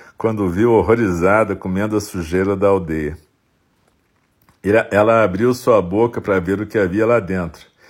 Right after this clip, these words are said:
e se pegou observando uma montanha, em lugar da sua úvula, e um lago na sua amígdala direita. Todo o universo do qual ela mesma era parte girava dentro da boca do Deus bebê. O Senhor era, de fato, um.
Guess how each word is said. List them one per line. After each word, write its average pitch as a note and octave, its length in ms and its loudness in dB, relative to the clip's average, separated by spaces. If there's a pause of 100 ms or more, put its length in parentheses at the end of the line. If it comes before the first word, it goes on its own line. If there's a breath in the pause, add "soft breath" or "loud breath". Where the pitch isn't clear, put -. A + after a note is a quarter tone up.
(320 loud breath)
e E2 80 -12
se - 160 -6
pegou G#2 460 2
observando G2+ 640 0
uma A2 120 -2
montanha, G2+ 800 -4
em G2+ 60 -8
lugar F2+ 420 -2
da G2 120 -2
sua G#2 220 -4
úvula, F2 600 -6
e A2 100 -8
um G#2+ 160 -6
lago G2 400 0
na E2+ 160 -6
sua G2 240 -6
amígdala G2+ 460 -4
direita. E2+ 580 -8 (760 loud breath)
Todo C3 300 0
o A2+ 140 -2
universo G2 720 0
do F2 160 -6
qual G2 160 0
ela G2 200 0
mesma F2+ 380 -4
era E2+ 160 -4
parte G#2+ 640 -4
girava G2 600 0
dentro G#2+ 480 -4
da G2+ 160 0
boca G2 400 -6
do G2 100 -8
Deus F#2 300 -4
bebê. F2 420 -6 (840 loud breath)
O - 80 -12
Senhor A2+ 520 2
era, G#2+ 280 2
de F2+ 140 -8
fato, G2+ 460 -4
um. E2+ 240 -6